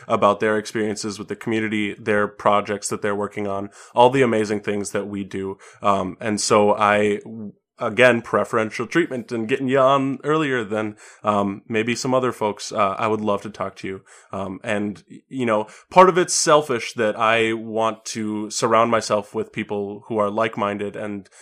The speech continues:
of like experiences. Um, and, you know, that was maybe, uh, a motivation for me to start the show, is that I wanna meet more,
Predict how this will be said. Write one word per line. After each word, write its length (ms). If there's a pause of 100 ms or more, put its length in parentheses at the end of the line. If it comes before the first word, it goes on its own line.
(140)
of 240
like 240
experiences. 920 (240)
Um, 280
and, 440
you 320
know, 140
that 220
was 160
maybe, 480
uh, 480
a 40
motivation 640
for 140
me 120
to 80
start 240
the 40
show, 280
is 100
that 140
I 60
wanna 380
meet 240
more, 440